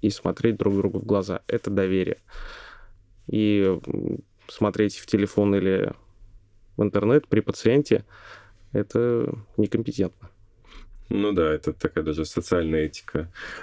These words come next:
Speaker 2: А когда вы рассказывали про свою карьеру, э, где вы обучались, где вы работали, сразу же хотел задать этот вопрос, но оставил его на потом.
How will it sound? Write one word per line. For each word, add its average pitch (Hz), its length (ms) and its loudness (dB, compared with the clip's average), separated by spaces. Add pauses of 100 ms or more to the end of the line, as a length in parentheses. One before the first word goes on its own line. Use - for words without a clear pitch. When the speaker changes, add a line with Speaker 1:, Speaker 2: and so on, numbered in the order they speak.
(120)
Speaker 2:
А 90 180 0
когда 110 240 2
вы 117 80 4
рассказывали 113 560 4
про 101 340 2
свою 104 320 2
карьеру, 104 760 4
э, 82 640 0
где 90 340 0
вы 87 100 4
обучались, 107 800 0
где 82 280 2
вы 82 100 2
работали, 87 600 4
сразу 95 400 2
же 85 80 -4
хотел 92 280 2
задать 90 300 0
этот 92 180 -2
вопрос, 135 420 4
но 85 160 4
оставил 98 380 0
его 92 120 4
на 90 100 0
потом. 85 380 2